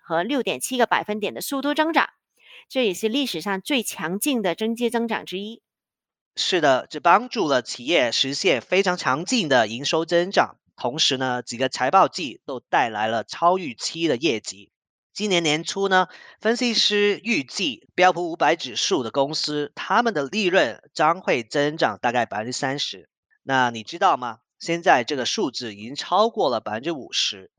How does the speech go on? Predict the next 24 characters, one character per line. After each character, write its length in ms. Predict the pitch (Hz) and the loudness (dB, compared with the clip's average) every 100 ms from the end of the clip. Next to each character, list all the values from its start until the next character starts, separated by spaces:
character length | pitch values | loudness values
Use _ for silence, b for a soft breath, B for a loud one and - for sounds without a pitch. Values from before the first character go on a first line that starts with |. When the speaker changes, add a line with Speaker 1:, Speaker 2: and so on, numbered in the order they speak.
| B B B B | B B B B
Speaker 2:
因 180 | 147 156 | -4 2
为 220 | 143 117 | 2 2
这 200 | 147 131 | 0 -2
些 200 | 120 120 | -2 -2
公 240 | 147 160 | -2 -2
司 120 | 170 | 0
的 120 | 170 127 | 0 0
利 160 | 180 | 4
润 180 | 180 131 | 4 2
增 260 | 139 156 170 | 0 0 0
幅 320 | - 107 98 | -8 -12 -12
一 220 | - 202 214 | -6 -4 -4
直 320 | - 123 131 | -4 -4 -4
是 180 | - - | -4 -4
高 280 | 185 202 226 | 0 2 0
于 320 | 151 117 131 _ - | -2 -10 -12 _ -6
分 160 | 151 | -6
析 160 | 151 160 | -2 -2
师 220 | - 156 | 0 0
的 80 | 113 | -4
预 180 | 135 101 | -8 -8
期 340 | - 151 160 | -6 -2 -2
的。 220 | 147 - _ _ _ _ _ _ _ _ | -2 -4 _ _ _ _ _ _ _ _
Speaker 1:
对， 360 | - 240 185 | 0 0 0